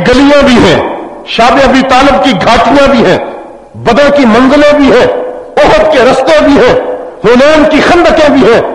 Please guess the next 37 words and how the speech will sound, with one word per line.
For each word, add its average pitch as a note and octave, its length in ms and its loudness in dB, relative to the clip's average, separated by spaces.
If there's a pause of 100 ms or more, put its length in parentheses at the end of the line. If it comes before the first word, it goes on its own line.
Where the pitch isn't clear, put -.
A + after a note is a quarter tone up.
(840)
غزوہ C#4 440 0
احزاب D4 500 0
کی D4+ 60 2
مشکلیں D#4+ 480 0
بھی D4+ 120 2
ہیں۔ C#4+ 260 2 (1000)
کبھی G#3 240 -2
پتھر B3 440 -2
برس G#3+ 340 -2
رہے G3 180 0
ہیں، F3+ 120 0
کبھی F3 260 -4
اجڑیاں G#3+ 420 0
ڈالی F#3 380 0
جا F#3+ 160 2
رہی F#3+ 80 0
ہیں، F#3 180 -2
کبھی G3+ 180 -4
کوڑے A#3 380 -4
ڈالے G3+ 320 0
جا F#3 220 2
رہے E3+ 120 0
ہیں۔ - 360 -8
تم G#3 160 -4
کس G3+ 180 -10
تبلیغ D#3+ 340 -8
کی D3+ 160 -12
بات B2+ 300 -4
کرتے F#2 320 -16
ہو؟ D2+ 60 -20 (1600)
اللہ C#3+ 220 -6 (120)
کو D#3 60 -6
ایسی D3+ 280 -8
تبلیغ C#3+ 360 -10
قبول C#3+ 360 -8
نہیں C#3+ 260 -8
ہے۔ F#2+ 80 -14